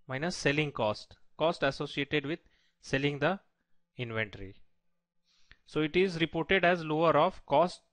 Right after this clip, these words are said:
or net realizable value. So in case the net realizable value is lower than the cost, so my inventory has to be written down and the loss is reported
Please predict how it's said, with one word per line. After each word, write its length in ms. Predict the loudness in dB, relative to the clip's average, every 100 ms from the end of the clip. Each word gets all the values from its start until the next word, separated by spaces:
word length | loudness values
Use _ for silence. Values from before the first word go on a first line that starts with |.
| _ -8
or 320 | -2 -2 -4 _ _ _ _ _ -2
net 200 | 0 2
realizable 480 | 2 2 0 -4 -4
value. 360 | -6 -6 -12 _ _ _ _ _
So 140 | -4 -2
in 240 | -2 0
case 300 | 4 4 4
the 120 | 0
net 220 | 2 2
realizable 480 | 2 2 2 2 0
value 320 | 2 2 2
is 200 | 0 0
lower 280 | 0 2 2
than 160 | 0 -2
the 100 | -2
cost, 520 | 4 4 4 -4 -18 -20 _ _ _ _ _ _ _ _ _ -20 -20 _ _ _ _ _ _ -4
so 280 | -2 -2 -6 _ _ _ _ -20 _ _ _ _ _ _ _ _
my 180 | -2 -2
inventory 600 | 0 0 0 0 -2 -2
has 280 | 2 0 0
to 100 | -2
be 100 | -2
written 400 | -2 2 2 4
down 400 | 4 4 0 -12 _ _ _ _ _ _ _ _ -20 _ _ _ _ _ _ _ _ _ _ _ _ _ _ _ _ _ _ _ _ _ _ _ _ _ _ _ _ _ _ _ _ _ _ _ _ _ _ _ -4
and 180 | -2 0
the 60 |
loss 380 | 4 6 4 2
is 160 | -2 -2
reported 560 | -2 -2 2 0 0